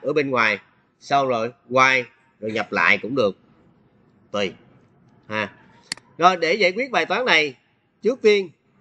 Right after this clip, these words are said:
là thầy dùng if, à, xin lỗi, chỗ này là for chứ, thầy bị, à, bị liều chỗ này rồi. For để lập hoặc là dùng while, hoặc dùng do while.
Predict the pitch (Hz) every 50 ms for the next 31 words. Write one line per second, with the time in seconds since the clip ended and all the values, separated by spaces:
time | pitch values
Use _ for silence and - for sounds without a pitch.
0 | _ - 120 127 131 123 131 143 131 131 131 135 131 123 117 - - 196 226 269
1 | - - _ _ _ _ _ - 156 151 - 160 139 127 143 147 165 - - 123
2 | 143 143 127 120 117 113 - 139 139 143 143 139 139 139 156 175 180 _ _ -
3 | 113 113 104 104 104 104 107 110 110 107 107 - _ _ _ _ _ _ _ _
4 | _ _ - 110 110 110 110 107 104 101 98 104 131 131 110 104 101 101 95 90
5 | - _ _ _ _ _ _ _ _ - 151 156 170 165 143 104 - - - _
6 | _ _ _ _ _ _ _ _ _ _ _ _ _ - _ _ _ _ _ _
7 | _ _ _ _ - 123 117 131 151 165 147 131 - - - _ - - _ -
8 | 135 123 - - 127 123 120 123 120 120 127 139 147 147 131 107 - _ _ _
9 | _ _ _ _ _ _ _ _ _ _ _ _ _ _ _ _ _ _ _ _
10 | _ _ _ _ _ _ _ _ _ _ _ _ _ _ _ _ _ _ _ _
11 | _ _ _ _ _ _ - _ - 104 101 - 110 107 101 101 104 113 120 123
12 | 120 113 117 117 110 95